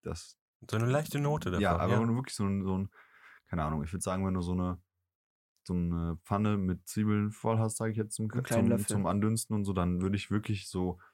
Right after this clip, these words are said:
Speaker 1: vielleicht zwei Teelöffel reinmachen an Zucker.
Speaker 3: Ja.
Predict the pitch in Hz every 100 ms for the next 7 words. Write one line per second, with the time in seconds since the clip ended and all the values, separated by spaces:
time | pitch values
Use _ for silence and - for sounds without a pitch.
0 | _ 90 87 82 - 87 82 90 78 76
1 | 82 69 69 76 80 - 82 80 - 69
2 | - _ _ _ 110 104